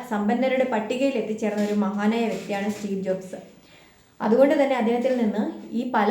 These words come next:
പാഠങ്ങളും നമ്മൾ പഠിക്കേണ്ടതുണ്ട്. അല്ലെങ്കിൽ അദ്ദേഹത്തിനെ നമുക്ക് മനസ്സിലാക്കുമ്പോൾ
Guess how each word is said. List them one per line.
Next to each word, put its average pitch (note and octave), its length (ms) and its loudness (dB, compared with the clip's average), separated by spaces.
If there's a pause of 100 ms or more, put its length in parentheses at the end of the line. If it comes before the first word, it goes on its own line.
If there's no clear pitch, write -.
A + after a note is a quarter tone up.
(120)
പാഠങ്ങളും G#3+ 560 2
നമ്മൾ F#3 180 -2 (320)
പഠിക്കേണ്ടതുണ്ട്. F#3+ 720 0 (140)
അല്ലെങ്കിൽ G3+ 240 -2 (100)
അദ്ദേഹത്തിനെ A#3 460 -2 (460)
നമുക്ക് A#3+ 320 -2
മനസ്സിലാക്കുമ്പോൾ B3+ 720 0